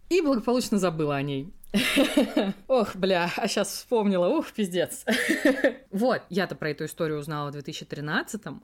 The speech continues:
а все началось сильно раньше, в две тысячи третьем году. Осень две тысячи третьего года. Девчулю, про которую я читала, зовут Элизабет Холмс, она студентка Стэнфордского университета, учится на биотехе, и у нее возникает невероятная идея,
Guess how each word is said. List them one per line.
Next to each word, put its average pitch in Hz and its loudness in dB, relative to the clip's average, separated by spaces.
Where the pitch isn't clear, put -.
а 147 -8
все 220 -4
началось 196 0
сильно 175 -4
раньше, 139 -8
в 147 -12
две 147 -8
тысячи 196 -6
третьем 160 -8
году. 139 -10
Осень 247 2
две 214 2
тысячи 208 -2
третьего 190 -2
года. 151 -2
Девчулю, 196 0
про 190 -2
которую 190 0
я 180 2
читала, 233 0
зовут 175 -2
Элизабет 165 -4
Холмс, 277 -2
она 175 -2
студентка 175 -4
Стэнфордского 160 -6
университета, 156 -2
учится - -2
на 160 0
биотехе, 247 0
и 247 4
у 190 2
нее 190 4
возникает 175 0
невероятная 170 2
идея, 143 -2